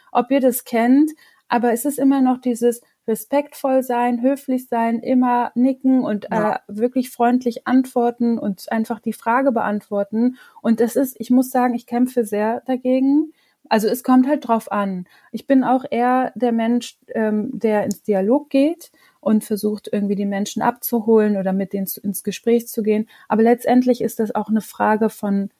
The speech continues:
Speaker 1: Ressourcen und Energie, die ich am Tag irgendwie mitbringe. Weil letztendlich, wenn man das zigmal irgendwie machen muss, ich bin keine Bildungsbeauftragte,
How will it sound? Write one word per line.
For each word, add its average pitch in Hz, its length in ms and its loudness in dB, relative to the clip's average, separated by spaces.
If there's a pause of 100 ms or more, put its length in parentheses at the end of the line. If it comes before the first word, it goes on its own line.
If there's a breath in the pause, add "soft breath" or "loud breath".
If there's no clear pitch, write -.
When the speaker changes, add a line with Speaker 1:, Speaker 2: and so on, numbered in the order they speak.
(140)
Speaker 1:
Ressourcen 214 580 0
und 196 100 -2
Energie, 190 560 0
die 190 140 -4
ich 180 140 -6
am 180 140 -4
Tag 175 360 -4
irgendwie 180 280 -2
mitbringe. 175 560 -6
Weil 196 140 2
letztendlich, 220 760 2 (340 soft breath)
wenn 196 200 0
man 190 200 -2
das 185 220 -6 (180)
zigmal 208 760 2
irgendwie 185 320 -2
machen 208 400 -2
muss, 175 380 -4 (380)
ich - 240 -4
bin 214 140 2
keine 202 260 -4
Bildungsbeauftragte, 190 1500 2